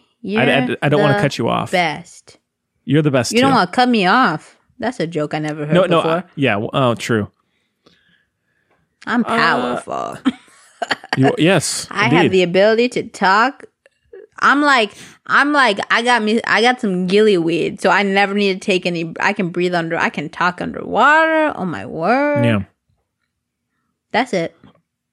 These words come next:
Speaker 2: Okay. Cool.
Speaker 1: If you
Speaker 2: Uh,
Speaker 1: need
Speaker 2: well, that's
Speaker 1: some
Speaker 2: enough
Speaker 1: gilly
Speaker 2: with our
Speaker 1: weed, go to our website.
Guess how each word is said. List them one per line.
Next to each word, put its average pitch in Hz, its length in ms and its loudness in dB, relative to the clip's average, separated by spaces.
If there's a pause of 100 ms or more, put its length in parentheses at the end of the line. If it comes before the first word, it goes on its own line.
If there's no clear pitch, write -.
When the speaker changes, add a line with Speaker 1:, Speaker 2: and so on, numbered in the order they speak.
(680)
Speaker 2:
Okay. 220 300 0 (440)
Cool. 262 400 -2 (140)
Speaker 1:
If - 160 -14
you 233 60 0
Speaker 2:
Uh, 175 200 4
Speaker 1:
need 208 180 4
Speaker 2:
well, 247 80 4
that's 233 120 2
Speaker 1:
some 220 80 2
Speaker 2:
enough 214 160 6
Speaker 1:
gilly 247 100 2
Speaker 2:
with 254 100 2
our - 60 4
Speaker 1:
weed, 262 280 -2
go 214 160 2
to 226 120 4
our 185 160 4
website. 220 720 0